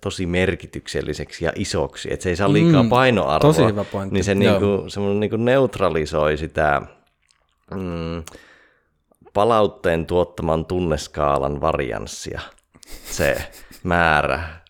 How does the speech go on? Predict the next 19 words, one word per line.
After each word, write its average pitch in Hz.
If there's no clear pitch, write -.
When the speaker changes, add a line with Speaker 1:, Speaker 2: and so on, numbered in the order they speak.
Speaker 1:
se -
palautteen 78
määrä 69
itsessään. -
Speaker 2:
Mm, 113
joo, 117
totta, -
siihen 107
tietyllä 127
tavalla 110
tottuu. 90
Ja 110
my-, 123
ja, 120
ja, 123
ja 120
myös 117
silleen, 101
että 95